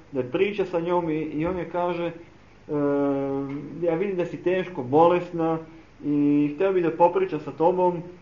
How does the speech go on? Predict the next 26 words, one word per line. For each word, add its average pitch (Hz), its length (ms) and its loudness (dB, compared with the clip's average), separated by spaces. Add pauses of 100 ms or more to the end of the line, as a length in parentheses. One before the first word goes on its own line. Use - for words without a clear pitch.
(120)
o 139 80 -4
nekim 151 300 -2
stvarima.” 175 720 2 (1080)
I 139 180 -2
on 151 140 0
je 143 80 2
rekao 156 520 0
da, 147 280 0 (600)
„Znaš 165 320 0
to 170 120 -2
što 156 160 -8
si 147 160 -8
uradila, 143 480 0
kako 147 260 -6
si 131 220 -8
živjela, 143 420 0
znaš 160 260 -2
da 151 60 -2
to 156 160 -4
baš 147 240 -4
nije 151 320 0 (100)
za 120 60 -4
hrišćanina 127 600 -4 (140)
najbolja 127 460 -4
stvar, 123 460 2
e, 90 80 -10